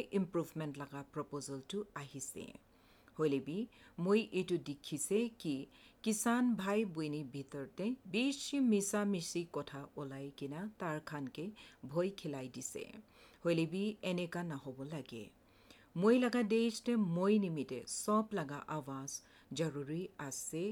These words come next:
হ'লে বি কিষাণ খান লগা আৱাজটো চব পৰা জৰুৰী আছে। আমাৰ খান পৰা একটা অৰ্ডিনেন্স পাছ কৰিছিলে। আহিয়া কালি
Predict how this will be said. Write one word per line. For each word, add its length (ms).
হ'লে 300
বি 100
কিষাণ 500
খান 140
লগা 180
আৱাজটো 540
চব 300
পৰা 220
জৰুৰী 400
আছে। 300
আমাৰ 280
খান 200
পৰা 160
একটা 200
অৰ্ডিনেন্স 440
পাছ 200
কৰিছিলে। 500
আহিয়া 300
কালি 280